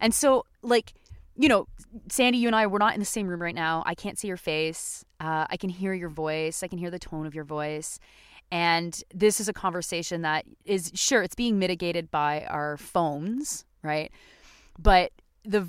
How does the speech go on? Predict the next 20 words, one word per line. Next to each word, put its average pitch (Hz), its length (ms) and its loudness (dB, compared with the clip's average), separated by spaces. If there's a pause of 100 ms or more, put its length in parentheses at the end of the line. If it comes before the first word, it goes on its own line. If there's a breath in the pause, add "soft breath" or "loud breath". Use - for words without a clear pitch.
the 196 160 2
voice 247 460 4
medium, 190 260 0
the 175 60 -6
reason 214 180 -6
why 202 60 -4
podcasts 175 420 -6
are 185 40 -12
so 233 120 -8
excited 302 320 0
is, 202 140 -2 (120)
exciting 233 480 -2
and, 185 140 -6
and 175 180 -6
expanding 247 460 -4
is 185 100 -8
because 185 240 -10
people, 196 500 -6
like, 175 200 -4
really 190 440 -6